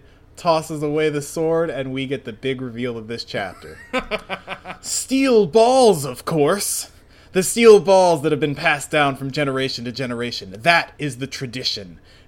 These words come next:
And we see now, hidden up to this point, they are both using holsters like Gyro, uh, but these steel balls are pebbled with other smaller steel balls on the surface.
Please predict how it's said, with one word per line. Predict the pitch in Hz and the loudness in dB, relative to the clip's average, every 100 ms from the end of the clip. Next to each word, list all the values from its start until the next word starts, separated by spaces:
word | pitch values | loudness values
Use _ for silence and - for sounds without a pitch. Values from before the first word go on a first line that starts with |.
| - | -10
And | 127 127 120 117 110 | -4 -2 -2 -6 -8
we | 123 131 | -8 -8
see | - 190 185 | -8 -6 -6
now, | 175 151 131 123 113 117 - | -4 -4 -2 -4 -6 -10 -16
hidden | - 202 175 156 | -2 0 0 -2
up | 135 | -8
to | - 127 | -8 -10
this | 113 - | -10 -12
point, | - 107 101 95 | -14 -14 -14 -8
they | 131 135 | -4 -2
are | 120 | -4
both | 110 113 110 - | -6 -6 -8 -10
using | 107 110 104 98 | -12 -12 -12 -14
holsters | - - 190 - - 156 147 127 - | -14 -6 -6 -6 -6 -4 -4 -8 -14
like | 123 123 98 | -8 -8 -8
Gyro, | 92 120 117 110 101 95 90 90 - - | -10 -8 -6 -6 -6 -10 -12 -16 -20 -16
uh, | 104 | -10
but | 95 98 - | -10 -12 -8
these | 196 247 220 | -4 -4 -6
steel | - 139 117 | -8 -6 -6
balls | 98 98 95 87 82 - _ _ - | -8 -8 -8 -8 -12 -18 _ _ -14
are | 107 104 101 90 - _ _ - | -10 -8 -10 -10 -14 _ _ -20
pebbled | - 165 147 117 90 - - | -4 0 0 -4 -10 -18 -14
with | 113 107 - - | -12 -12 -16 -8
other | 139 131 120 | -4 -4 -6
smaller | - 123 113 110 104 | -8 -8 -6 -6 -8
steel | - 123 98 | -10 -10 -8
balls | 95 98 | -10 -12
on | 113 104 | -14 -16
the | 95 | -16
surface. | - - 78 - - - - | -18 -18 -20 -20 -20 -20 -20